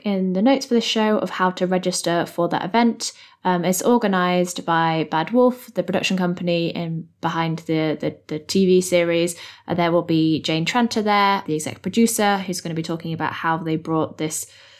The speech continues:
book series to life on a, the T V screen. Uh, there will also be Daphne Keane, who plays Lyra, Amir Wilson, who plays Will, and Jack Thorne, who has been, uh, one of the screenwriters and showrunners,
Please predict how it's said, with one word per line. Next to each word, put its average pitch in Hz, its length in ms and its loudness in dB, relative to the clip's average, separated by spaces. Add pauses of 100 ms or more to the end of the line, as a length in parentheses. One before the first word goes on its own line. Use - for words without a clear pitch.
book 196 260 2
series 185 680 4
to - 160 0
life 190 440 2
on 180 160 0
a, 156 200 -8
the 175 80 -6
T 208 220 2
V 208 140 4
screen. 247 480 4 (480)
Uh, 185 160 4
there 180 140 2
will 180 80 4
also 175 240 0
be 165 160 2
Daphne 180 420 -4
Keane, 311 360 4 (120)
who - 80 -12
plays 220 260 2
Lyra, 233 540 4 (220)
Amir 240 280 4
Wilson, 214 440 0
who 185 160 -2
plays 170 280 -2
Will, 202 360 2 (260)
and 185 400 0
Jack - 320 -4
Thorne, 160 460 0
who 170 300 -6
has 160 220 -6
been, 165 280 -2
uh, 147 480 -6
one 151 120 -10
of 147 60 -8
the 147 60 -8
screenwriters 208 760 0
and 175 100 -4
showrunners, 160 720 -2